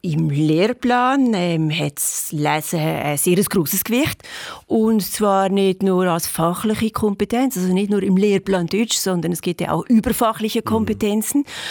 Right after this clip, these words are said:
Speaker 1: Äh, und dort steht es auch an sehr prominenter Stelle, weil es ist klar, äh, Schreiben und Lesen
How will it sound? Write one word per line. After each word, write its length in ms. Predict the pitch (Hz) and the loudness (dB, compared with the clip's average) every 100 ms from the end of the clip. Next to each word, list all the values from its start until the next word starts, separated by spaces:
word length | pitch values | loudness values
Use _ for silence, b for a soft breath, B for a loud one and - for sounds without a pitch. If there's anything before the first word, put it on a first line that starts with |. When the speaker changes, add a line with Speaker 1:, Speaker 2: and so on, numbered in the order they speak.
| B B | B B
Speaker 1:
Äh, 300 | 196 190 190 | -2 0 0
und 300 | 180 175 165 | 0 0 0
dort 360 | 170 165 185 175 | -2 -2 -4 -4
steht 300 | 170 170 170 | -4 -4 -4
es 140 | 170 | -4
auch 220 | 160 180 | -2 0
an 80 | 175 | -2
sehr 260 | - 175 170 | -2 -2 -2
prominenter 680 | 185 170 160 156 175 190 | 0 2 2 2 0 -2
Stelle, 480 | 185 - 185 214 208 | -4 -2 0 2 0
weil 140 | 175 | 0
es 120 | 165 170 | 0 -2
ist 200 | 156 - | -4 -6
klar, 480 | - 156 165 185 | -4 -2 0 0
äh, 360 | 185 165 175 190 | 0 -2 -2 -2
Schreiben 500 | - 165 185 190 190 | -4 -2 -2 0 0
und 260 | 196 185 175 | 2 0 2
Lesen 480 | 175 175 220 226 | 0 0 0 -2